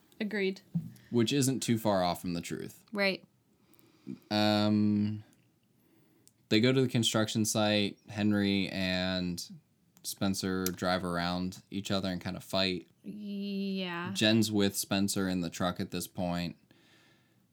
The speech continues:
Speaker 2: And Spence hits Henry's car over this ledge,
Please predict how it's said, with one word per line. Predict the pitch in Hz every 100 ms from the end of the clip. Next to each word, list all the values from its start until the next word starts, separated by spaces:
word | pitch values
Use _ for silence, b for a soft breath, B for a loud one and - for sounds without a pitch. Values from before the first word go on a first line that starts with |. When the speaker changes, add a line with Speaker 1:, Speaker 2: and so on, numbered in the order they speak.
| _
Speaker 2:
And | 98 95 90 87 87 85
Spence | - - - 107 110 110 - -
hits | - - 143 - - - - _ _ _ _ _
Henry's | - 120 123 113
car | - 127 147 92 87 104 - b b b b b b -
over | 110 120 117
this | 101 -
ledge, | 92 110 135 87 87 104